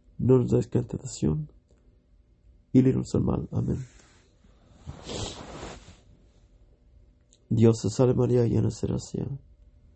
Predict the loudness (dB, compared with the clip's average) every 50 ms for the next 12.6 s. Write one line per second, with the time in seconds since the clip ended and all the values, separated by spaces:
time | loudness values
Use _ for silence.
0 | -20 -20 -20 _ _ _ _ _ -8 -2 0 0 0 2 2 4 4 4 2 0
1 | -4 -4 -4 -4 -6 -4 -2 -2 0 0 0 -2 -4 -4 -6 -10 _ _ _ _
2 | _ _ _ _ -20 -20 _ _ _ -20 _ -20 -20 _ _ _ _ _ -2 2
3 | 4 4 4 4 4 0 -2 0 -4 -8 -10 -2 2 2 2 2 2 -2 -4 -4
4 | -2 -4 -4 -6 -8 -14 -20 _ _ _ _ -20 -20 _ _ _ _ _ _ _
5 | _ _ _ _ _ _ -20 -20 -20 _ 0 2 4 4 6 4 2 0 2 2
6 | 2 2 2 0 -2 -4 -2 -2 -4 -2 -2 -4 -4 -4 -4 -4 -4 -4 -6 -12
7 | -20 -20 _ _ _ _ _ _ _ _ _ _ _ _ _ _ -20 _ -20 _
8 | _ _ _ _ _ -14 2 4 6 6 6 4 0 0 2 4 4 4 4 2
9 | 2 2 2 0 0 -2 -2 -2 -2 -4 -4 -8 -14 -20 -20 _ _ _ _ _
10 | _ _ _ _ _ _ _ -20 _ -20 -20 _ _ _ _ _ _ _ _ -2
11 | 0 4 6 8 10 10 8 6 4 -2 -4 -2 0 0 0 0 0 0 0 0
12 | -2 -2 -4 -4 -4 -4 -2 -2 -2 -4 -4 -6